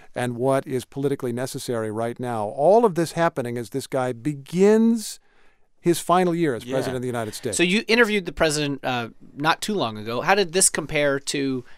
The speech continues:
Speaker 3: that interview and interviews in the past?
Speaker 1: I would like to think that the president has become a little more relaxed and a little more reflective over time. Uh, we've been talking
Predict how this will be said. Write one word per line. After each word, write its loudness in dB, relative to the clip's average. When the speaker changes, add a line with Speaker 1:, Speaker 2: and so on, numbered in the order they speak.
Speaker 3:
that 0
interview -2
and -2
interviews -4
in -8
the -10
past? -6
Speaker 1:
I 6
would 4
like 4
to -4
think -4
that -10
the -8
president -4
has -8
become -4
a -2
little 0
more 2
relaxed -2
and -4
a -2
little -2
more 0
reflective -4
over -4
time. -6
Uh, -4
we've -2
been 0
talking 0